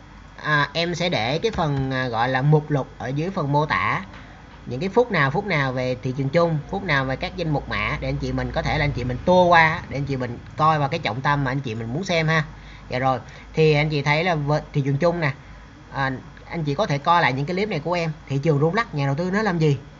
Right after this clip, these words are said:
Thị trường hồi phục đúng như dự đoán. Dạ rồi, thì anh chị thấy là cái viên này không phải là gãy, và cái viên này là test lại cái vùng hỗ trợ thành công.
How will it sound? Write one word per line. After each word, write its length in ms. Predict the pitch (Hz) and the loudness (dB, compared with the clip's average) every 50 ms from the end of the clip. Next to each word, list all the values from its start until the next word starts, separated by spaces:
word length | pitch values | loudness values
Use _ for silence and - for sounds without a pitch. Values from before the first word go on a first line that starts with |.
| - | -4
Thị 120 | - 147 143 - | -4 -2 0 2
trường 160 | 160 151 139 | 2 2 4
hồi 140 | 147 147 147 | 2 2 2
phục 180 | - 147 - - | 0 -2 -2 0
đúng 200 | - 160 185 247 | 0 0 2 2
như 100 | 262 254 180 | 0 0 2
dự 120 | 156 143 | 2 2
đoán. 200 | 139 143 156 170 - - - - - - | 2 0 -2 -2 -6 -14 -18 -20 -12 -8
Dạ 120 | 139 135 | -4 -2
rồi, 180 | 139 147 139 127 - - - - - - - - | 0 0 0 0 -4 -8 -16 -18 -18 -18 -14 -6
thì 80 | - 156 | -4 -2
anh 100 | 165 160 | -2 -2
chị 100 | 156 147 | -2 -2
thấy 200 | 143 147 160 185 | 0 0 0 0
là 60 | 190 | 0
cái 120 | 151 196 | -2 0
viên 160 | 175 190 190 180 | 0 0 0 2
này 100 | 165 143 | 0 -2
không 140 | 156 175 | -2 -2
phải 100 | 160 175 | 0 0
là 80 | 170 151 | 0 0
gãy, 240 | 120 104 95 107 139 - - - - - - - - - | 0 0 -2 -4 -6 -12 -16 -20 -20 -20 -20 -20 -14 -12
và 60 | 143 | -8
cái 120 | - 208 202 | -6 -4 -2
viên 200 | 185 185 175 165 | -2 0 0 0
này 120 | 156 147 | 0 2
là 120 | 139 135 | 2 0
test 220 | - - 196 240 - | 0 0 -4 -4 -2
lại 220 | 170 117 101 117 | -2 -2 -2 -2
cái 100 | 147 190 | -4 -4
vùng 140 | 175 160 135 | -2 -2 0
hỗ 140 | 135 139 175 | 0 -2 -2
trợ 200 | - 110 104 123 | -2 -2 -4 -2
thành 160 | - 151 131 | -2 -2 -2
công. 180 | 135 160 170 | 0 -2 -2